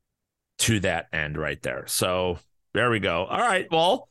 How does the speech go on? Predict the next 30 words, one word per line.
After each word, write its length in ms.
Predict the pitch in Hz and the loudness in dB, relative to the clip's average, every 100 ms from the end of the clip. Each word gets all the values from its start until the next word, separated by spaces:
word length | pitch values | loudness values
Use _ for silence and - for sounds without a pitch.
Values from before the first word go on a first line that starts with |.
| _ _ _ | _ _ _
hey, 260 | 175 170 120 | -2 0 2
we're 200 | 127 139 | 2 2
right 260 | 160 180 | 2 2
at, 220 | 180 - 139 | 2 0 0
at 240 | 143 143 | 0 0
an 140 | 127 | -2
hour. 500 | 113 113 113 110 110 - _ _ _ - | 0 0 0 0 -4 -8 _ _ _ -2
I 140 | 151 | 0
don't 140 | 156 | 0
know 100 | 127 | -2
where 320 | 117 113 127 120 | -2 -2 0 -2
the 100 | 104 | -4
frick 380 | - - 120 | -6 -6 -4
the 80 | - | -6
time 320 | - 113 107 | -4 -2 0
has 200 | 104 95 | 0 0
gone 320 | - 101 101 98 | -2 0 0 0
in 180 | 104 | 0
this 180 | 98 95 - | 0 -2 -4
episode. 720 | 101 92 - 95 90 90 82 - - _ | -6 -6 -4 -2 0 -2 -4 -12 -20 _
Uh, 400 | 95 98 95 90 92 - _ _ _ - | -2 0 0 -2 -6 -16 _ _ _ -6
boy, 640 | 107 90 120 127 110 80 - _ | -6 -2 0 2 4 0 -4 _
I 120 | 123 | -4
have 120 | 120 - | -2 -4
so 560 | - - - 107 131 | -4 -2 0 0 0
much 240 | 131 127 113 | 0 -2 -2
more 240 | 113 113 | 0 0
to 140 | - - | -2 -4
talk 380 | 107 101 98 | 0 0 0
about. 500 | 98 87 95 92 87 | -6 -2 0 0 -2